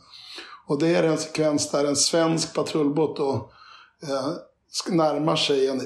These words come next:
fullkomligt överlastad gummibåt. Det är så mycket människor på den här lilla båten. De ska försöka hjälpa dem och försöka ta dem på släp. De vill inte att folk ska hoppa över i deras båt, utan de vill s-,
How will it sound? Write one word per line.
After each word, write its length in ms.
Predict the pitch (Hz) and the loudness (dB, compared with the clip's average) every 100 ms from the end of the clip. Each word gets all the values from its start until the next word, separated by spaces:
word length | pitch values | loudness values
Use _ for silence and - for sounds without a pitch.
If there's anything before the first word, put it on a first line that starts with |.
| - | -8
fullkomligt 880 | - - - 135 - 151 139 - | -6 -4 -2 -4 -2 -2 -2 -2
överlastad 720 | 151 135 139 147 143 - 131 | -2 0 0 0 0 -2 -4
gummibåt. 600 | 131 135 131 131 143 123 - | 0 -2 0 -2 -2 -2 -2
Det 60 | |
är 20 | |
så 300 | 131 - - | 0 0 0
mycket 180 | 156 147 | 0 0
människor 280 | 143 139 - | 0 0 0
på 100 | 147 | -2
den 80 | 131 | -2
här 60 | |
lilla 160 | 135 131 | -2 0
båten. 520 | 135 123 - 131 135 - | -2 -2 -4 -4 -4 -2
De 120 | 147 | -2
ska 140 | - | 0
försöka 280 | 127 147 139 | 0 0 2
hjälpa 400 | 147 151 139 160 | 0 2 0 0
dem 280 | 156 131 135 | -2 0 0
och 100 | 143 | 0
försöka 440 | - 143 139 131 - - - - - - _ _ - | 0 -2 0 -2 -4 -16 -16 -14 -16 -20 _ _ -4
ta 200 | 143 143 | 0 0
dem 140 | 147 | 0
på 80 | 147 | 0
släp. 640 | - 226 - - - - | 0 0 0 -2 -8 -6
De 120 | 147 | -2
vill 140 | 139 147 | 0 2
inte 180 | 151 143 | 0 -2
att 60 | |
folk 180 | - 143 | -2 -2
ska 120 | - | -2
hoppa 260 | - 139 151 | -2 -2 0
över 280 | 156 147 139 | 0 2 0
i 140 | 139 | 0
deras 240 | 123 120 | -2 -2
båt, 300 | 147 127 - | 0 -2 -2
utan 200 | - 139 | -6 -4
de 80 | 139 | -2
vill 120 | 135 | -2
s-, 340 | 135 - - | 0 0 0